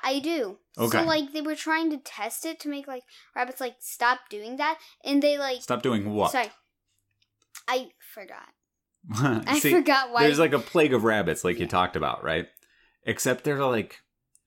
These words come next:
Speaker 2: domesticated rabbits. Wild rabbits and domesticated rabbits are very different. So, like, the rabbits that we saw in the beginning from, like, that footage from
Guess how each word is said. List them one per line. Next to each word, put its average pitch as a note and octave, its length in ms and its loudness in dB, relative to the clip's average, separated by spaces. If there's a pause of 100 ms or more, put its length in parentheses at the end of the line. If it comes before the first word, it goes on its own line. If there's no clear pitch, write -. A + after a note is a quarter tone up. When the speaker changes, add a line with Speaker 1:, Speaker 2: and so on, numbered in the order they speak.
Speaker 2:
domesticated A#2 840 -2
rabbits. D#3 380 -2
Wild E3+ 340 -2
rabbits A3+ 580 -4
and A#2 560 -4
domesticated A2+ 680 -2
rabbits D#2+ 340 -4
are E2+ 60 -4
very G#2+ 300 -2
different. E2+ 540 -8
So, G2+ 100 -6
like, G2 160 -4
the F#2+ 100 -4
rabbits B2 480 -6
that G#2+ 140 -4
we F#2+ 100 -6
saw G2 240 -8
in F#2 80 -12
the F2+ 60 -8
beginning F#2 560 -4
from, F2 160 -12
like, E2 160 -8
that D#2 220 -8
footage F#2 340 -4
from E2 320 -8